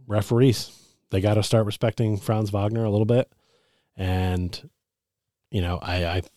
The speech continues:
kinda wish that they wouldn't respect Paolo as much. I don't like those artificial star calls. A D got a few of those down the stretch where it was like,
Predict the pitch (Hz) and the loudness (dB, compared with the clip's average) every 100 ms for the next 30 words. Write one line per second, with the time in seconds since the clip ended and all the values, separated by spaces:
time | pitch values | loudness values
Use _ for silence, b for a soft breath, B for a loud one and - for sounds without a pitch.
0 | - - 101 107 113 110 107 101 101 95 | -16 -4 2 4 4 2 -2 2 4 8
1 | 120 123 - 101 - 120 107 - 110 107 | 8 8 0 -4 0 0 -2 -4 -2 0
2 | 104 95 107 95 - 85 87 92 90 92 | 0 0 -2 -4 -6 -8 -4 -4 -4 -2
3 | 90 - _ _ 87 82 80 - b b | -4 -4 _ _ -4 -4 -4 -10 b b
4 | b - 107 98 110 98 92 - 90 90 | b -4 -2 0 0 -2 -4 -4 -2 -4
5 | - 87 90 - 98 101 98 98 92 90 | -4 -4 -4 -4 0 2 4 2 2 0
6 | - 95 87 87 82 90 87 90 - 87 | -2 -2 -2 -4 -4 -4 -4 -6 -6 -6
7 | - 90 87 82 80 | -6 -10 -8 -8 -10